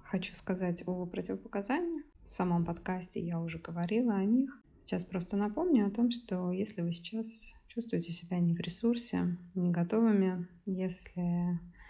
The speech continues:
вы склонны к тревожным расстройствам, в вашем анамнезе есть какие-то заболевания, связанные с психикой. А, это могут быть, например, такие заболевания, как шизофрения, эпилепсия,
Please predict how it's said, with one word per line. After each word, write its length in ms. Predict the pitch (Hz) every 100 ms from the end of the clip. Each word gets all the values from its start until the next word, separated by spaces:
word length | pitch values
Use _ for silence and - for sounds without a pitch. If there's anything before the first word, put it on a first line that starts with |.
| - - - - 185
вы 280 | 180 185
склонны 480 | 180 - 185 180 170
к 80 | 170
тревожным 460 | 180 185 226 226 196
расстройствам, 1080 | 190 180 - 185 185 - 180 175 180 175 - - - -
в 60 | 190
вашем 400 | 180 175 185 175
анамнезе 600 | 180 190 196 185 180 170 170 170
есть 180 | 170 -
какие-то 380 | - - 175 -
заболевания, 680 | 175 170 165 170 214 196
связанные 720 | 185 - 175 170 170 170 170 170
с 80 |
психикой. 800 | - - 208 220 - - 180 180 - - - - - - - - _ _
А, 340 | 180 175 175 175
это 140 | 165
могут 300 | 170 170 170
быть, 340 | 180 175 - - - -
например, 440 | 180 180 175 180
такие 280 | - - 175
заболевания, 560 | 170 175 170 170 170 170
как 160 | -
шизофрения, 880 | - 175 170 - 170 - 175 220 233
эпилепсия, 760 | 233 180 202 220 - 196 190